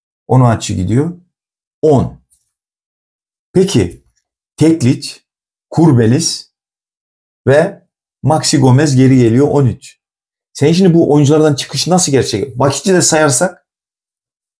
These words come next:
eder on dört. Hadi onun maliyeti dediğim gibi, onu istediğin gibi gönder. Yani hem bonservis olarak hem aldığı maliyet olarak. Bu, bu çocuk nerede şimdi halbuki?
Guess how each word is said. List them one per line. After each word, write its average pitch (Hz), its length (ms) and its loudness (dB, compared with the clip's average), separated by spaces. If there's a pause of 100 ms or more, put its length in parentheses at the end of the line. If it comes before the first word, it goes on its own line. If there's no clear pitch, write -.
(240)
eder 113 180 2
on 120 300 2
dört. 90 140 -2
Hadi 190 200 2
onun 208 220 2
maliyeti 190 640 0
dediğim 180 260 2
gibi, 123 120 0
onu 147 140 -4
istediğin 151 400 -4
gibi 139 140 -2
gönder. 123 460 -2 (1200)
Yani 107 300 0
hem 127 480 2
bonservis 127 560 2
olarak 113 460 -2 (100)
hem 127 200 -4
aldığı 123 380 0
maliyet 120 500 2
olarak. 107 420 -4 (580)
Bu, - 320 -2
bu 170 180 2
çocuk 240 260 0
nerede 202 280 2
şimdi 98 280 -4
halbuki? 90 560 -8